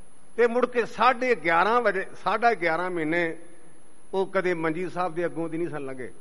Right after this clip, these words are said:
ਇਹ ਮੈਂ ਏਡੀ ਚੰਦਰੀ ਹੈ, ਇਹਨੂੰ ਕਹਿੰਦੇ ਅਸਮਤਾ, ਨਾ ਬਰਾਬਰੀ। ਆਪਾਂ ਬੱਸ ਵਿੱਚ ਸਫ਼ਰ ਕਰਦੇ ਹਾਂ ਤੇ ਜਿਹੜੀ ਡਰਾਈਵਰ ਦੇ ਬਰਾਬਰ ਸੀਟ ਹੋਵੇ ਨਾ, ਜੇ ਕੋਈ ਉਹਦੇ ਤੋਂ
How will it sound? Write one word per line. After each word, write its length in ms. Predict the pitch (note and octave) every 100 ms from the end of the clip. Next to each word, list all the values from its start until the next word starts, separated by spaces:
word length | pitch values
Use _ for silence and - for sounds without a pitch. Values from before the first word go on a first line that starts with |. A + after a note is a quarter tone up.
| - - - - F3
ਇਹ 100 | F3
ਮੈਂ 260 | D#3+ F3 F3
ਏਡੀ 240 | F3 E3+
ਚੰਦਰੀ 460 | E3+ E3+ D3 D3 C3+
ਹੈ, 120 | G2 - - - - - - - - - - - - - -
ਇਹਨੂੰ 220 | D#3+ F#3 F3+
ਕਹਿੰਦੇ 300 | F#3 F#3+ G3+ -
ਅਸਮਤਾ, 720 | D#3 - E3 D#3 E3+ C#3+ - - - -
ਨਾ 320 | C3 C#3+ E3 F3
ਬਰਾਬਰੀ। 580 | D#3 D#3+ D#3 D#3 D#3 - - - - - - - - - - - - - -
ਆਪਾਂ 300 | F3 E3+ F3+
ਬੱਸ 260 | D3+ D#3
ਵਿੱਚ 120 | F#3 -
ਸਫ਼ਰ 220 | D#3 F3
ਕਰਦੇ 400 | D#3+ D3 D3 D#3+
ਹਾਂ 100 | C3 - - - - - - - - - - - - - - - -
ਤੇ 80 | D3+
ਜਿਹੜੀ 180 | D#3+ F3+
ਡਰਾਈਵਰ 320 | D3+ D#3+ E3
ਦੇ 140 | E3
ਬਰਾਬਰ 380 | D#3+ D#3 D3+ E3+
ਸੀਟ 300 | - C#3+ D3+
ਹੋਵੇ 180 | F#3 C3
ਨਾ, 180 | C#3+ F#3 - - - - - - - - - - - - - -
ਜੇ 180 | D3+ F3
ਕੋਈ 160 | F3 F3+
ਉਹਦੇ 240 | F#3 F3+ E3+
ਤੋਂ 140 | F#3+